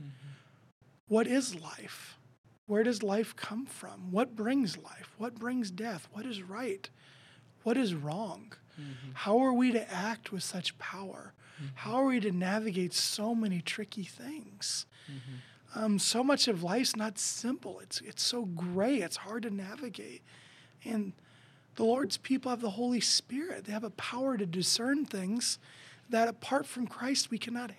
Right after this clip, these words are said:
Speaker 2: have.
Speaker 1: Mm-hmm.
Speaker 2: And God's placed you here to be an ambassador to that kingdom.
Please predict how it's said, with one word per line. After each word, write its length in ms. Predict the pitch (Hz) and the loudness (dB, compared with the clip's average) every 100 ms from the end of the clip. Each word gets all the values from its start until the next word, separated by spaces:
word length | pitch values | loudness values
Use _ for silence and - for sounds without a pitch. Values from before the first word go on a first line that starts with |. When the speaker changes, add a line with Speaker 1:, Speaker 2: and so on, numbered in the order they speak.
| - | -12
Speaker 2:
have. 520 | 180 294 - - - - - 139 | -10 -8 -10 -14 -18 -20 -14 -8
Speaker 1:
Mm-hmm. 640 | 127 117 127 120 _ 233 | -8 -8 -12 -14 _ 2
Speaker 2:
And 160 | 233 220 | 4 6
God's 240 | 233 285 | 4 2
placed 400 | - 226 254 - | -2 0 2 4
you 80 | 233 | 2
here 140 | 262 | 2
to 40 | 220 | 2
be 100 | 269 | 2
an 80 | 269 | 4
ambassador 1000 | 226 190 196 226 - 254 208 180 - - - - - - | 0 0 -2 -4 -4 -4 -6 -10 -12 -18 -20 -20 -20 -16
to 120 | - 220 | -2 -2
that 140 | 202 | -2
kingdom. 560 | - 254 - - - | -2 -4 -4 -10 -10